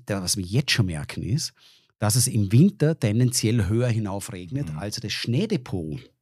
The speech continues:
Speaker 1: der, der, der Wasserspeicher, der Wasserturm Alpen, hat von Natur aus, auch wenn ich jetzt an die Gletscher gar nicht denk, viel weniger Wassergehalt,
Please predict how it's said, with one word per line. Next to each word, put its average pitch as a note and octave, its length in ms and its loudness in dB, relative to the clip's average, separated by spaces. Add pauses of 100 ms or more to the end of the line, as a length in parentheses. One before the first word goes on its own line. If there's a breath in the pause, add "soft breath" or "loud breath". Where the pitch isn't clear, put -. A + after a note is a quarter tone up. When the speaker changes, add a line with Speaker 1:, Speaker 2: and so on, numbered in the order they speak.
(680)
Speaker 1:
der, A2 80 0
der, G2+ 180 0 (280)
der G#2+ 140 2
Wasserspeicher, G#2+ 880 2
der F#2+ 120 -2
Wasserturm A#2 600 0
Alpen, G2+ 500 -2 (380 loud breath)
hat B2+ 260 4
von - 220 2
Natur C#3 500 4
aus, G#2+ 420 0 (300 loud breath)
auch A#2 180 2
wenn B2 180 4
ich B2+ 80 6
jetzt - 340 0
an G#2+ 100 0
die A2 60 0
Gletscher A2+ 320 0
gar F#2 160 0
nicht F#2+ 180 -4
denk, C#3+ 360 2 (200 soft breath)
viel E3 500 0
weniger B2 360 4
Wassergehalt, G#2 720 -2